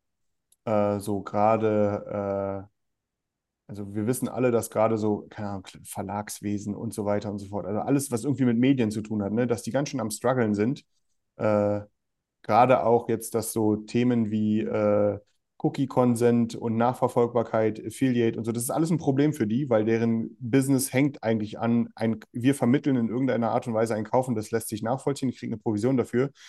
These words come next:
Dieses Business, das struggelt ganz schön. Äh, und was es da halt bis dato nicht wirklich so gab, ist so ein T-, sowas hier.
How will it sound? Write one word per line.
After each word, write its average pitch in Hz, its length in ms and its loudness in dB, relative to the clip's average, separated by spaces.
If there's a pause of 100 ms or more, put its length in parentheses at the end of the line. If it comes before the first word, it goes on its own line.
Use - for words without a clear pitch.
(320)
Dieses 107 180 -6
Business, 135 320 2
das 110 160 -4
struggelt 123 400 2
ganz 110 180 -2
schön. 147 400 -2 (800)
Äh, 113 500 6 (160)
und 113 380 0
was 117 160 2
es 120 80 -8
da 110 180 2
halt 113 280 2
bis 113 180 -10
dato 117 280 2
nicht 117 240 0
wirklich 127 300 -2
so 131 180 2
gab, 123 280 2
ist - 140 -10
so 113 120 -2
ein 113 200 -4
T-, - 120 -20 (300)
sowas - 360 -6
hier. - 200 -12